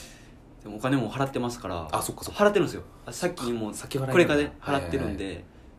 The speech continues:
Speaker 1: なんか寝坊した時って、やっぱ焦るとかじゃなくて、
Speaker 2: うん。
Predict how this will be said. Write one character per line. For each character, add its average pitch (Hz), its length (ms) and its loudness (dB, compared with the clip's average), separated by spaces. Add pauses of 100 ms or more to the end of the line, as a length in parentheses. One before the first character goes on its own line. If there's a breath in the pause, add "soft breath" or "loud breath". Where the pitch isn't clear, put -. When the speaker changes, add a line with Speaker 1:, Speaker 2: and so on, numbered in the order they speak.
Speaker 1:
な - 60 -12
ん - 20 -18
か 120 60 -10
寝 156 100 4
坊 226 160 2
し 226 60 -2
た 214 80 0
時 - 180 -4
っ - 20 -14
て、 92 460 -8 (180)
や - 60 -10
っ - 20 -10
ぱ 117 160 -6 (200)
焦 247 260 0
る 247 100 -2
と 202 80 0
か 113 120 0
じ 107 60 -4
ゃ 104 40 -4
な 107 100 -4
く - 120 -14
て、 95 260 -6
Speaker 2:
う 92 40 -12
ん。 - 40 -18